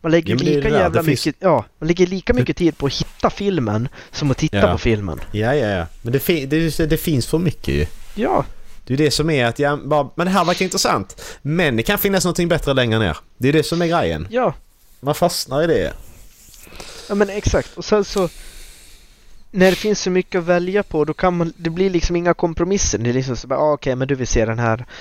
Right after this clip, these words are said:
Speaker 1: Så då, då går jag med på att se på den, men då får du titta på någonting med mig nästa gång."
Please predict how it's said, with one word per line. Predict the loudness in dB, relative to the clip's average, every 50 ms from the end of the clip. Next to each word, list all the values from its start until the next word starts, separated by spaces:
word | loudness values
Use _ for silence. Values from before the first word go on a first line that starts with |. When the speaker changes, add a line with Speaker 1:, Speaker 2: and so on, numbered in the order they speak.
| -20 -12
Speaker 1:
Så | -6 -2 2
då, | 2 2 2 0 -8
då | -10 -4 0 2 2 2 0 -2 -4 -8 -14 -20 -20 -20 -20 -20 -16 -10
går | -4 -2 0
jag | 0 0 0
med | -2 -4
på | -4 -4
att | -4
se | -4 -2
på | 0 2 2
den, | 2 2 2
men | 2 0
då | 0
får | 0 0 -2
du | -2
titta | 0 0 0 0 0
på | -2 -2
någonting | -2 -2 -2 -2 -2
med | 0 2 2
mig | 2 2 2 0 -4
nästa | 0 2 4 4 2 2 -2
gång." | -8 -10 -14 -16 -18 -20